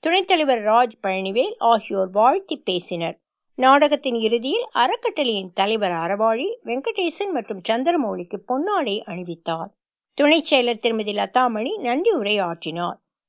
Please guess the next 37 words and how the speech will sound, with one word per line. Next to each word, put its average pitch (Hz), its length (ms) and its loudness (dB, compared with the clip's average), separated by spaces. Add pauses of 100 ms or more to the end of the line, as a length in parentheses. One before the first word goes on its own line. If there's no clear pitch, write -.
(120)
டி 453 220 6
என் 480 100 4
எஃப் 466 160 0
ஏ 311 200 6
பி 339 160 4
சி 302 200 -6
திட்டம் 247 340 -4
பற்றிய 226 320 -2
விவரங்களுக்கு 180 760 -6 (100)
முனை 392 440 -2
மா 247 360 0
சுப்பிரமணியன், 196 760 -6 (480)
இரண்டு 494 360 6
நான்கு 294 400 4
எட்டு 262 380 4
ஏழு 254 360 4
மூன்று 214 360 -4
ஏழு 170 360 -4
ஐந்து 349 500 0
ஏழு 214 420 -2
பூஜ்ஜியம் 196 580 -6
எட்டு, 160 420 -12 (100)
இணையதளம் 202 560 -2 (460)
டி 415 60 4 (180)
என் 466 80 4
எஃப் 359 180 0
யூ 247 120 0
எஸ் 247 240 4
ஏ 453 140 4
டாட் 185 320 0
ஆர்க் 320 520 4
ஸ்லாஷ் 185 520 -2
ப்ராஜெக்ட் 277 520 4 (440)
ஸ்லாஷ் 214 480 2
ஏ 240 180 6
பி 240 200 -4
சி 370 220 -2